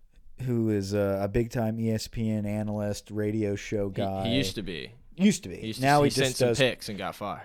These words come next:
Speaker 1: now he does quarterback camps and, and all that kind of good stuff. So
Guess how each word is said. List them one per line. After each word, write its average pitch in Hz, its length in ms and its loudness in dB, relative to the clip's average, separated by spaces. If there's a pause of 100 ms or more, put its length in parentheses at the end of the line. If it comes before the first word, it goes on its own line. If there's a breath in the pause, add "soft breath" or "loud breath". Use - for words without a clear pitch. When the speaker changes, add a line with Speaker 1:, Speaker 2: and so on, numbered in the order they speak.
Speaker 1:
now 135 200 2
he 151 180 -2
does 127 240 0
quarterback 110 560 -2
camps 92 460 -10
and, 95 220 -8
and 95 220 -10
all 95 180 -4
that 90 160 -6
kind 92 180 -6
of 87 40 -10
good 90 140 -10
stuff. - 300 -8
So 95 240 -4